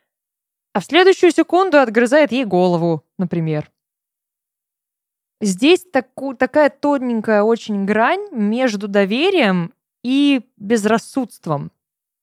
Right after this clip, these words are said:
Ну и прям реальным таким, типа, всё, кукуха отключилась, дальше без неё. И вот вы уже начинаете скатываться вот в состояние без кукухи.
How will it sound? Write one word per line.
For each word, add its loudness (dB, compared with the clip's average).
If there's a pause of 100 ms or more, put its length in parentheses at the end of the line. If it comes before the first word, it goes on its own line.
(400)
Ну 0
и 2
прям 0
реальным 0
таким, -10
типа, -12 (680)
всё, 2 (320)
кукуха -2
отключилась, -2 (140)
дальше 0
без -2
неё. -2 (1080)
И 0
вот 2
вы 2 (720)
уже 2
начинаете -4
скатываться -2
вот -2
в -20
состояние -2
без 0
кукухи. -4